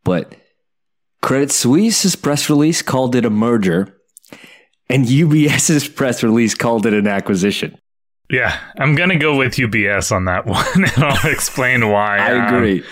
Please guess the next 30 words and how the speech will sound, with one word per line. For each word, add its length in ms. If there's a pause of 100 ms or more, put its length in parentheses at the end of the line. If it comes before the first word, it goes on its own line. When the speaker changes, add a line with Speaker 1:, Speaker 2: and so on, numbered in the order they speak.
(260)
Speaker 2:
yeah, 380
Credit 560
Suisse 380
is 200
not 180
really 280
in 80
a 80
position 720
to 160
be, 400
uh, 240
merging 640
with 220
anyone. 520
<laughs> 20
I'll 120
just 240
say 220
that. 280 (220)
Speaker 1:
Exactly. 1000 (300)
All 80
right, 100
let's 140
start 220
it 100
off 200
with 200
Mint 280
Mobile. 720